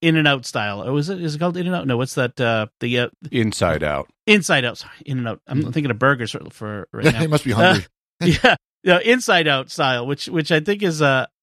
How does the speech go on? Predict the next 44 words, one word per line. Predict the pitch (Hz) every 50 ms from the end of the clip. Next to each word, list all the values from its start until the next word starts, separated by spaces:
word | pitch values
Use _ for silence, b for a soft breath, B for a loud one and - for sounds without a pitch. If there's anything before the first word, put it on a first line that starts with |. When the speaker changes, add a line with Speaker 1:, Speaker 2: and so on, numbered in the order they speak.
| _ -
Speaker 1:
I | 208 226
think | 302 339 359
is | 330 320
a | 294
clever | - - 247 233 233 233 240 220
device. | 233 208 226 247 226 120 98 95 - -
Uh, | - 135 156 - - 185 - -
what | 202 233 240
do |
you | 294 294
think? | - 302 131 95 - _ _ _ _ _ _ _ _ _ _ _ -
Speaker 2:
Well, | 180 202 247 - -
I | 117 127 143
think | - - 156 143 131
it | 113 -
taps | - 123 131 131 - -
onto | 143 127 120 110 - 123 113 107
a | 104 101
basic | 95 92 - 107 107 107 - 104 95
childhood | - - 104 101 104 107 104 113 101 -
fantasy | - - 98 110 135 120 - - 82 69 67
I | 76 80
know | 85 87 87
I | 85 85 95 117
had, | 110 87 76 73 73 73 73 76 -
you | - 101 85
know, | 78 76 78 80 80 -
im- | 92 85 110
Speaker 3:
Mm-hmm. | 123 143 151 104
Speaker 2:
imagined | 90 90 90 90 92 92 90 82 85
what | 87 85
it | 85 -
would | 98 82 80
be | 90 82
like | 80 78 80 85 - -
to, | 101 85 78 80 - - - - - - -
you | 92
know, | 78 73 73 73 - - - - 90 - _ _ _ -
essentially | 90 - - 98 92 90 - - 92 85 80
have | 82 87 80 80
little | 87 82 82 78
people | - - 92 80 - 87 85
inside | 80 76 80 - - 82 78 80 80 76 76
running, | 85 82 78 82 82 80 80 80 78 76